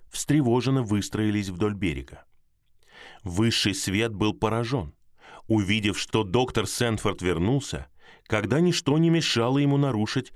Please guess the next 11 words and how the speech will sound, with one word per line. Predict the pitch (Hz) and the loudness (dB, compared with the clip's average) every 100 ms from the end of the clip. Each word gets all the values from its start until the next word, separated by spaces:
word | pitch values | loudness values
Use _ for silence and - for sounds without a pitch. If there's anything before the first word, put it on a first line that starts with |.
| - | -16
свое | - 110 117 123 151 | -8 -2 0 2 0
условно-досрочное | - 131 - 101 117 131 131 143 - 98 92 - 107 | -2 -4 0 2 2 2 0 -2 0 0 0 0 -2
освобождение | 110 - 127 139 131 143 117 73 71 - - - - | -2 -4 -2 -2 -2 -2 -2 -4 -8 -12 -20 -20 -6
и | 143 | 0
остаться | 143 151 - 101 98 123 | 0 -2 -2 -2 -2 -6
с | 113 | -4
собственным | - 95 87 - 90 82 82 | -2 -2 -4 -4 -2 0 0
народом. | 101 82 - - - _ - - _ _ - - - | -2 -4 -10 -16 -20 _ -20 -20 _ _ -20 -20 -18
Сенфорд | - - 120 101 - - - - - | -8 -2 0 0 -2 -6 -12 -12 -2
просто | 101 95 110 | 0 0 -2
сказал, | - 123 135 98 78 | -2 -4 -4 -8 -12